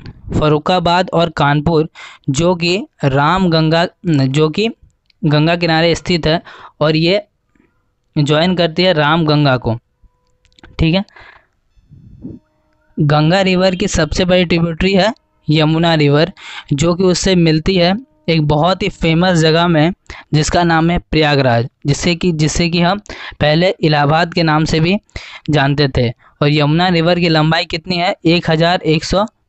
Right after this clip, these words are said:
चौवालीस किलोमीटर। फिर ये जब ईस्ट में बहती है तो वो मीट करती है एक रि-, जिसका नाम है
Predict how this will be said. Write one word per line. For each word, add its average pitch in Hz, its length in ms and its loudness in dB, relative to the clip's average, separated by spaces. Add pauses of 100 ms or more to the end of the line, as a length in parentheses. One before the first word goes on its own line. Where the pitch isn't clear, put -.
(140)
चौवालीस 151 420 2
किलोमीटर। 120 560 0 (1200)
फिर 202 180 2
ये 196 180 2
जब 196 280 0 (320)
ईस्ट 185 260 0
में 190 200 0
बहती 160 320 0
है 165 240 2 (680)
तो - 100 0
वो 180 280 2
मीट 175 400 0
करती 170 360 0
है 180 80 2
एक 175 160 2
रि-, 156 220 -2 (460)
जिसका 151 320 0
नाम 180 360 2
है 180 220 0